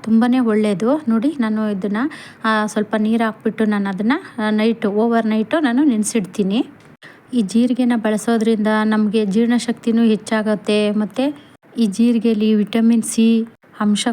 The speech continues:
ಕೂಡ ಹೆಚ್ಚಾಗಿರುತ್ತೆ. ನೋಡಿ, ಇವಾಗ ನಾನು ಅದು ನೆನೆಸಿದ್ದಾಗಿದೆ. ಒಂದು ನೈಟು ನಾನು ನೆನೆಸಿ ಇಟ್ಟಿದ್ದೆ.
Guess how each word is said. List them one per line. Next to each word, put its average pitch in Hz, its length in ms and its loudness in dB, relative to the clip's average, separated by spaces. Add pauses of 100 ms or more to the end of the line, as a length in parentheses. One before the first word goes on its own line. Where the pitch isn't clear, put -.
ಕೂಡ 233 220 0
ಹೆಚ್ಚಾಗಿರುತ್ತೆ. 208 840 -2 (460)
ನೋಡಿ, 220 260 0
ಇವಾಗ 214 340 0
ನಾನು 202 180 -2
ಅದು 196 180 0 (140)
ನೆನೆಸಿದ್ದಾಗಿದೆ. 208 960 0 (120)
ಒಂದು 214 180 -2
ನೈಟು 220 340 -2
ನಾನು 233 300 0
ನೆನೆಸಿ 220 360 -2
ಇಟ್ಟಿದ್ದೆ. 208 440 -2